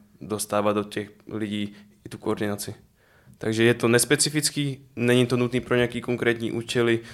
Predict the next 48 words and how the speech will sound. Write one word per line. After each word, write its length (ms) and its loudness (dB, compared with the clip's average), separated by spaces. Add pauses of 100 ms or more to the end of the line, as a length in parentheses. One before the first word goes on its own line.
Když 120 -10
třeba 160 2
přijdeš 280 0
na 100 4
trénink, 400 4
víš, 120 -2
že 80 0
máš 180 2
půl 160 -2
hodiny 380 -2 (220)
a 60 -20
pak 120 0
musíš 260 -2
pryč, 380 -2 (320)
tak 200 -12
nepotřebuješ 400 0
patnáct 460 -2
minut 180 2
ztrácet 400 0
tím, 140 -2
že 80 0
si 100 -2
budeš 180 -4
hrát. 300 -2 (540)
Můžeš 220 -4
prostě 540 2 (120)
tři 180 -2
minuty 260 2
se 120 -2
specificky 600 -2
rozcvičit 420 -4
pro 120 -2
ty 120 -2
tři 180 -4
cviky, 280 -8
který 220 -4
pojedeš 480 -4 (640)
a 80 -10
jdeš 120 -2
cvičit. 460 -6 (640)
Ale 180 6
je 80 6
spíš 300 -4
jako 240 0
potřeba 400 2
myslet 320 2
na 100 4
to, 260 2